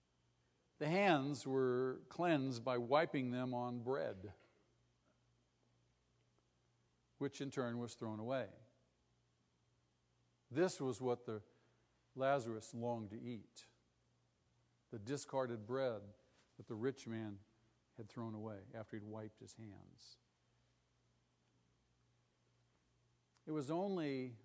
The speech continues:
the dogs who came and ministered to Lazarus, licking his wounds.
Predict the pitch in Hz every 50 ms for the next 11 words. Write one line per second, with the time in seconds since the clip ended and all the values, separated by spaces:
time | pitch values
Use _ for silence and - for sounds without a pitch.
0 | 151 135 117 131 113 120 135 143 151 123 101 95 87 92 98 98 - - - -
1 | _ _ _ _ _ _ _ _ _ _ _ _ _ _ - 139 123 - - 135
2 | 131 127 127 127 127 120 110 107 104 - _ _ _ _ - 123 123 135 139 143
3 | 127 104 - - 117 107 104 - 110 107 110 110 110 110 113 104 - 113 110 110
4 | 107 - - - - - _ _ _ _ _ _ _ _ _ _ _ _ _ _
5 | _ _ - 127 127 113 - 117 107 107 104 101 104 110 113 110 104 98 98 95
6 | 98 101 - - -